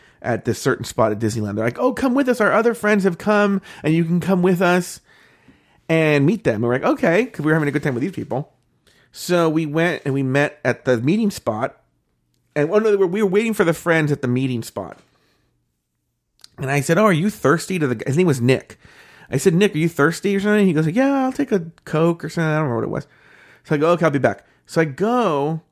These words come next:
and I buy whatever it is that we were having. And when I come back, the friends have shown up, and there were all these mean guy,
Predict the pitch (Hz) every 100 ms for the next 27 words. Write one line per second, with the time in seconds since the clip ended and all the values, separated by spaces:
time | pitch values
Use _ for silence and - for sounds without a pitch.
0 | _ _ _ _ - 147 143 135 139 160
1 | 175 170 170 151 127 139 151 147 143 131
2 | 127 127 110 110 120 139 143 117 101 -
3 | _ _ _ _ _ - 139 139 135 127
4 | - - 233 226 151 135 82 - - -
5 | _ _ - 131 135 - 160 165 165 135
6 | - 131 123 107 - 120 117 117 - 127
7 | 135 127 135 113 131 143 123 107 76